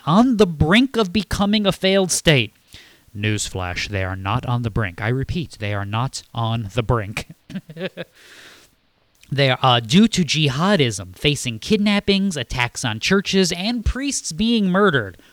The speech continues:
Woo! <laughs> Just a historical aside. I have said for years, I don't know if I've ever said it on this podcast, I think I've said it in a pulpit a few times,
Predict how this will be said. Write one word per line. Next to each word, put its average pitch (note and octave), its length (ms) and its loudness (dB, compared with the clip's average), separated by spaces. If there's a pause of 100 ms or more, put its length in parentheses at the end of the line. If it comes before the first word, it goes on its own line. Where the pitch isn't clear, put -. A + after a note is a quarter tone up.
(160)
Woo! G3 840 0 (380)
<laughs> D#3+ 720 -2 (3250)
Just - 280 -2
a B2+ 40 -2
historical G#2 640 -6
aside. G2+ 520 -8 (1400)
I D3+ 180 2
have D3+ 180 0
said A#2+ 260 -2
for A2 140 -10
years, G#2 600 -6
I B2+ 60 -4
don't D#3+ 80 -2
know D3 40 0
if A#2+ 80 -6
I've A2+ 120 -6
ever G#2+ 100 -8
said G#2+ 200 -4
it G#2 40 -6
on F#2+ 60 -10
this F#2 140 -16
podcast, G#2 480 -8
I G2+ 80 -10
think F3 120 -10
I've A2+ 80 -8
said A#2 120 -6
it G2 60 -12
in F#2+ 60 -14
a - 40 -18
pulpit - 280 -8
a - 40 -14
few F#2+ 140 -16
times, F#2 340 -10